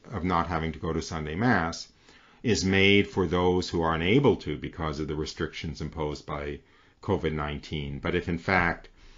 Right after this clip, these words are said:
it's still straightforward to go to Sunday Mass, one might wanna think twice about whether or not that restriction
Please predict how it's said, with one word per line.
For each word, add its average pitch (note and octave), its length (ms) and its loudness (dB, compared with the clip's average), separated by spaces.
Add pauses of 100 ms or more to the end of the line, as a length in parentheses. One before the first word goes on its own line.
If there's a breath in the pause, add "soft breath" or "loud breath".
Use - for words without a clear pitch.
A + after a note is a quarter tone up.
(120 loud breath)
it's A2 200 0
still G2+ 720 6 (640)
straightforward G#2 800 4
to - 80 -8
go D#2 180 -2
to D2+ 80 -6
Sunday D2 400 -6
Mass, C#2+ 600 -12 (600 soft breath)
one G2+ 320 4
might F2 200 4
wanna E2+ 260 0
think E2 240 -4
twice E2+ 420 -2
about D2 400 -6 (280)
whether E2 340 0
or D2+ 100 -2
not D#2 460 0 (320)
that D#2+ 240 -2
restriction D2+ 720 -4